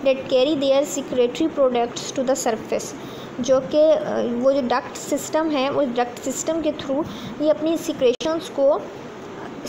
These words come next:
सरफेस के ऊपर रिलीज़ कर रहा होता है। The glands include the sebaceous and mammary glands and the glands that secrete digestive enzymes। ये सब अकसाम इसकी एग्जांपल्स हैं। आपने देखा होगा पसीना भी सरफेस के ऊपर आता है, इसी तरह sebaceous ग्लैंड की सिक्रेशंस भी,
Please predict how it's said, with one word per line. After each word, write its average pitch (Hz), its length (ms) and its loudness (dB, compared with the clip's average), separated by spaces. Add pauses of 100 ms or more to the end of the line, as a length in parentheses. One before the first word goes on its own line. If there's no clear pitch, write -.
सरफेस 359 340 2
के 359 100 2
ऊपर 285 360 2 (420)
रिलीज़ 285 380 2
कर 240 160 2
रहा 226 120 0
होता 220 220 -2
है। 233 60 0
The 240 100 0
glands 269 420 0
include 294 420 0
the 294 160 2 (360)
sebaceous 269 600 0
and 285 220 -2
mammary 240 280 2
glands 247 480 -2
and 262 220 -4
the 247 180 -2
glands 285 340 -2
that 277 160 2
secrete 262 540 0
digestive 240 480 0
enzymes। 233 500 -2 (540)
ये 320 220 2
सब 320 120 2
अकसाम 262 420 -2
इसकी 285 200 -4
एग्जांपल्स 240 760 0
हैं। 233 220 -4
आपने 254 240 -4
देखा 285 160 2
होगा 294 160 2
पसीना 269 340 -2
भी 294 80 -2
सरफेस 285 360 -2
के 285 140 0
ऊपर 269 260 0
आता 269 220 -2
है, 277 60 2
इसी 269 180 -4
तरह 277 160 -2
sebaceous 285 460 -4
ग्लैंड 262 340 -2
की 285 60 -2
सिक्रेशंस 269 600 -2
भी, 330 240 -2